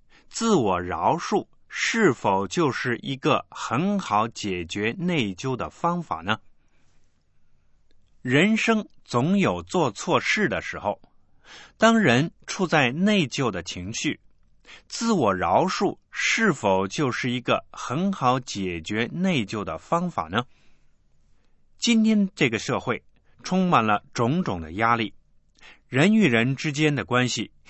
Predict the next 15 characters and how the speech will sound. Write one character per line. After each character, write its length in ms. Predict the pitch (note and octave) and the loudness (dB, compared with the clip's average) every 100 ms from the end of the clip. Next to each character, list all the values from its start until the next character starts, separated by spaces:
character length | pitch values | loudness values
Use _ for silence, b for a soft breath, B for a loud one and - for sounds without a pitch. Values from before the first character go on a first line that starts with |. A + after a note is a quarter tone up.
| B | B
也 300 | - C3+ C3+ | 2 4 4
因 220 | - F#3+ F3 | 2 2 4
着 160 | C#3 A#2 - | 0 -2 -6
个 420 | A#3 A3 E3+ C#3 | 0 4 6 4
人 380 | A#2 A2 A#2+ - - | 4 2 0 -4 -10
所 260 | - A2 | -4 -2
面 320 | F#2+ F3 D#3+ | 0 0 0
对 140 | C3 B2 | 0 -2
不 180 | D#3 F#3 | -2 -6
同 220 | F#2+ F#2+ | -4 -8
的 80 | F#2 | -4
压 280 | D3 F3 | 0 2
力， 200 | F#3 C3+ - - B B | 0 -2 -6 -20 B B
容 240 | B2+ F#3 | 2 4
易 120 | D#3 | 2